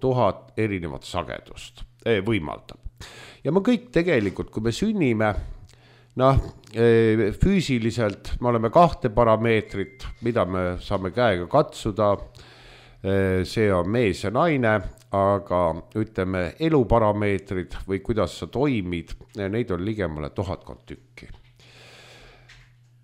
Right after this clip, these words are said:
Noh, nagu me tänaseks teame, et inimesed ei saa isegi hakkama oma sooga, et ei ole võimelised mehed elama enam mehena ja naised naisena.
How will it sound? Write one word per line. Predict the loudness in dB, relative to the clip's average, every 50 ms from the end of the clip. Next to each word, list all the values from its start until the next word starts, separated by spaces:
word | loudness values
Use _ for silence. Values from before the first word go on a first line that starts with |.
| _ _ 4
Noh, | 6 8 8 10 8 8 6 6 4
nagu | 4 4 4 4 4
me | 4 6
tänaseks | 8 8 8 8 8 6 2 -2 -4 0
teame, | 4 6 8 8 6 6 2 0
et | 0 0 0
inimesed | 2 2 2 2 0 -2 -4 -4 -4 -2
ei | -2 -2
saa | 2 2 4 4
isegi | 2 2 -2 -4 -4 -4 -2
hakkama | -2 -2 -2 -4 -4 -2 -2 0 2 2 0
oma | 0 2 0 0
sooga, | 2 4 6 6 6 6 4 4 4 4 4 2 0 -4 -10 -12 -16 -18 -20 -20 -20 -20 -20 -20 -20 -20 -20 -12 -6 -4
et | -4 -2 0 2 4
ei | 6 6
ole | 6 6 6 4
võimelised | 4 4 4 2 0 -2 -4 -6 -4 -2
mehed | 0 2 2 2 0 0
elama | 0 0 0 0 0 0
enam | 0 0 0 2
mehena | 2 2 2 2 2 2 0 0 0
ja | 0
naised | 0 0 -2 -2 -4 -4 0 2
naisena. | 2 2 2 2 2 2 2 2 0